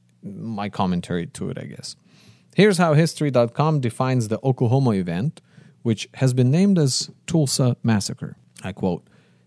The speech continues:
"During the Tulsa Race Massacre, which occurred over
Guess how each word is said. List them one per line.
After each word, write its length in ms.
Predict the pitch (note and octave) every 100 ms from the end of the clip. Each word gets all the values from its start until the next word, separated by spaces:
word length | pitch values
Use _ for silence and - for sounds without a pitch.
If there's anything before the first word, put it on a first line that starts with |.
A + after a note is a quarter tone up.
| _ _ -
"During 180 | D3
the 80 | D#3+
Tulsa 380 | D3+ A3 A3 G3
Race 340 | C3+ D3 -
Massacre, 560 | G#2 F2 - F#2+ A#2 D3+ _ _ -
which 200 | A2 -
occurred 360 | - C3 C#3 -
over 400 | A#2+ A2+ G#2+ G#2